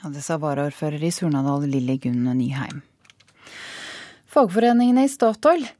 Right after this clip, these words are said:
hevder ledelsen har prøvd å skjule utflaggingsplaner. Nå anklager de ledelsen for brudd på informasjonsplikten. De mener, eh, ledelsen i Statoil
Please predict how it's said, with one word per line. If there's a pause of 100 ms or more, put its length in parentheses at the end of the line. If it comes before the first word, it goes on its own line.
hevder
ledelsen
har (100)
prøvd
å
skjule
utflaggingsplaner. (100)
Nå
anklager
de
ledelsen
for
brudd (100)
på
informasjonsplikten. (380)
De
mener,
eh,
ledelsen
i
Statoil